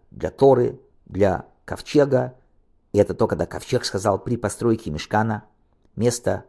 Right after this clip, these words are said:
раскрытия через, э, Торы, присутствие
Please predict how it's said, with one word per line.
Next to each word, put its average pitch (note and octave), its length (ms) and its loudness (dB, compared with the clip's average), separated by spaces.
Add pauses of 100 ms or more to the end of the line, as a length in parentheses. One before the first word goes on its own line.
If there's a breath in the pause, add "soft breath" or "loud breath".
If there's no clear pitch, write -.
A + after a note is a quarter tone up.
раскрытия - 800 -6 (400 soft breath)
через, - 560 -6 (440)
э, F2 540 -4 (500)
Торы, C3+ 420 8 (600)
присутствие G2+ 800 -2